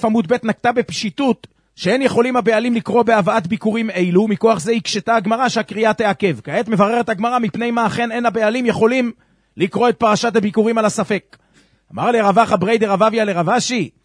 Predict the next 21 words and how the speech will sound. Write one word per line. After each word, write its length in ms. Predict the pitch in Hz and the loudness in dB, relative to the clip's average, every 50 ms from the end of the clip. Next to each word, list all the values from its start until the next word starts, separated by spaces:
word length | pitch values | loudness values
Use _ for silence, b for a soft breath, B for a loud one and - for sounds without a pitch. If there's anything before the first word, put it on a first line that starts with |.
| _ _ _ _ _ _ _ _ _ _ _ _ - | _ _ _ _ _ _ _ _ _ _ _ _ -2
מכדי 380 | 127 226 180 180 175 226 220 | -2 0 0 0 2 2 2
פסוק 380 | - - - - 320 311 240 - | 2 0 -4 -4 -4 -4 -2 -2
אינינו, 400 | 277 277 254 233 214 180 147 127 | -2 -2 0 0 0 0 0 0
והרי 180 | 147 156 180 170 | -2 -2 -2 -2
פרשת 360 | - 190 175 - - 226 - | -2 0 -2 -2 -2 -2 -4
הביקורים 440 | 226 190 196 - 208 202 220 226 220 | -2 -4 -2 -2 0 0 0 0 0
אינה 240 | 208 202 214 214 220 | 0 -2 -2 0 0
אלא 80 | 220 | 0
פסוקים 380 | 214 - - - 208 - 226 226 | -2 -2 -4 -6 -6 -4 -4 -4
מן 100 | 233 226 | -2 -2
התורה, 340 | 220 - - 220 262 302 302 202 | 0 0 2 2 2 2 0 0
ואם 120 | 196 170 160 | 0 0 0
כך 180 | - 208 190 - | 0 -2 0 0
ליקרי, 420 | 208 233 254 - 294 311 285 - - _ _ _ _ _ _ _ _ - | -2 -2 -2 2 4 4 4 2 0 _ _ _ _ _ _ _ _ -12
שיקראו 520 | - - 208 185 - 175 190 196 220 240 | -8 -6 -6 -4 -2 0 2 4 4 4
הבעלים 320 | 233 190 226 214 214 226 220 | 4 2 2 2 2 2 0
את 80 | - | -2
הפסוקים 440 | 220 - - - 240 - - 262 302 | -4 -6 -4 -6 -4 -4 -4 -4 -2
הללו 280 | 320 277 247 214 196 190 | -2 0 0 2 2 2
על 80 | 185 | 2
הספק, 540 | 180 - - 208 - - 277 294 - _ - | 0 -2 -2 -4 -4 -2 -4 -4 -6 _ -20